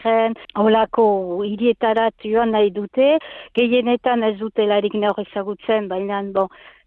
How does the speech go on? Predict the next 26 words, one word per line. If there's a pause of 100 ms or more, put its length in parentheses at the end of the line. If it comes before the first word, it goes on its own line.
behar
dute
mugitu
hemendik, (280)
beraz, (120)
eh, (300)
hor
hartzen
dute
treina, (640)
eta
Baionako
geltokian,
eh, (120)
badira
ere
kontrola
gero
eta
gehiago, (1000)
eta
ez (100)
dut
oino
aipatu, (140)
treinetan